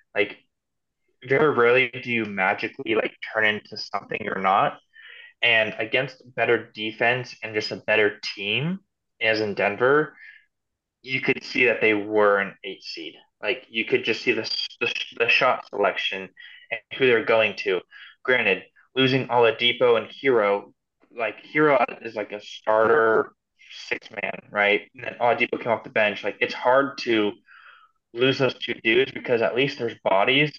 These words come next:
and there's some size. And now you get even smaller pretty much. And I think that's hard because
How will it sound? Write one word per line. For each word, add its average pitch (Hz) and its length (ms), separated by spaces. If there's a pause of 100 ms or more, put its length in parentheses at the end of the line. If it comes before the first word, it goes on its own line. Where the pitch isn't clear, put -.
(120)
and 110 100
there's - 160
some 123 140
size. 131 600 (640)
And 113 120
now 110 100
you 107 140
get - 180
even 107 240
smaller 113 580
pretty 123 240
much. 139 420 (840)
And 135 100
I 117 80
think 117 260
that's 101 260
hard 117 440
because - 380